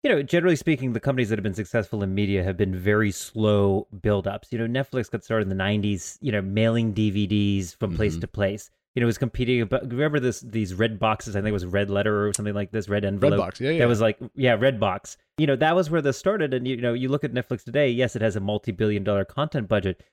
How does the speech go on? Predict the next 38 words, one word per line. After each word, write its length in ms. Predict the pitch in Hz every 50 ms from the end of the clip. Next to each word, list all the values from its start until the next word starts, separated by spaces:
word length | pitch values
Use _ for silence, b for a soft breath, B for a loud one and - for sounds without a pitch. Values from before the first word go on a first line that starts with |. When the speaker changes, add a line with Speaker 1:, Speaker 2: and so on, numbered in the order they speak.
| _ -
Speaker 1:
but 80 | 185
it 60 | 240
didn't 200 | 302 302 240 -
start 380 | - - - - 127 131 127 -
that 180 | - - - -
way. 220 | - - 95 - - _ _ _ _ -
You 80 | 147
know, 140 | 139 143 120
most 360 | 135 135 151 180 208 240 -
of 120 | 226 190 170
these 520 | 165 151 143 139 131 127 120 - - 110
services 580 | - - 151 147 139 139 131 - 135 120 104 -
start 360 | - - 131 120 123 - 113
either 160 | 120 107 110
with 160 | 104 101 101
an 80 | 98 98
existing 400 | 92 87 107 107 - - 113 98
content 340 | - 107 107 - 110 104 101
library 480 | 98 95 95 95 90 98 95 95 95
or 340 | - - 117 113 110 110 110
kind 140 | - - 110
of 60 | 101
a 40 | 101
new 240 | 101 101 101 104 98
format 440 | - - 110 104 98 95 92 95
like 140 | 98 95 90
a 40 | 95
TikTok 580 | 90 - - 110 - - 113 107 98 95 95 95
or 120 | 92 92
a 40 | 90
YouTube 540 | 90 92 101 101 - - - 104 95 98 90
or 120 | 92 90
a 40 | 85
Snapchat. 600 | - - 104 98 95 - _ - 104 92 90 - _ _ _ _
Quibi 320 | - - 311 349 370 320 -
just 260 | - 165 - - - _ _
decided 520 | - 147 - - 156 143 147 156 160 139 -
to 100 | 131